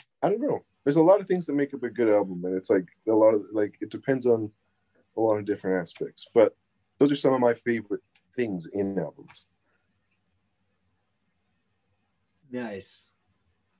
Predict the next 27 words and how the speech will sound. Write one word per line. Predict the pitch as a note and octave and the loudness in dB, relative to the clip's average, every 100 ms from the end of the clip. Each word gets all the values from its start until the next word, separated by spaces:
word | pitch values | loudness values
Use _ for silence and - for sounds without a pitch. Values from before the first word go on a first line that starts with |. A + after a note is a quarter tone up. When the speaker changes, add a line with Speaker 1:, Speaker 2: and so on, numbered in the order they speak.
| _ _ - - | _ _ -20 -8
Speaker 2:
Sorry, | B2+ B2 - | -4 0 2
I | B2+ | 4
was, | D3+ C3 - | 2 2 4
<laughs> | E3 - - | 6 6 6
I | D#3+ | 4
was | E3 C#3+ | 2 2
yawning. | C#3+ C3+ C3 A2+ - | -2 -2 -6 -10 -12
Speaker 1:
<laughs> | - - - | -4 -4 0
That | - - | 0 2
was | F3 | 2
a | F3 - | 0 0
big, | F#3+ - - - | -2 -2 -14 0
that | G#3 A3+ | 4 4
was | D#3 | 2
a | A#2+ | 2
big | C#3 F#3 | 0 2
yawn. | D#3 G3 D#3+ E3+ - _ - - - | 0 -2 0 -4 -6 _ -20 -18 -6
Speaker 2:
Yeah. | - D3 D3 - - | -2 4 2 2 -10
<laughs> | - - | -8 0
I'm | F3 - F#3+ | 0 4 4
just | D#3 D3 | 2 0
sitting | D#3 D3+ | -4 -2
here, | D3+ D3 | -4 -4
I | |
was | C#3+ B2+ | -4 -6
like, | C3+ C3 | -4 2
Speaker 1:
Yawn. | D#3 A#2+ | 2 2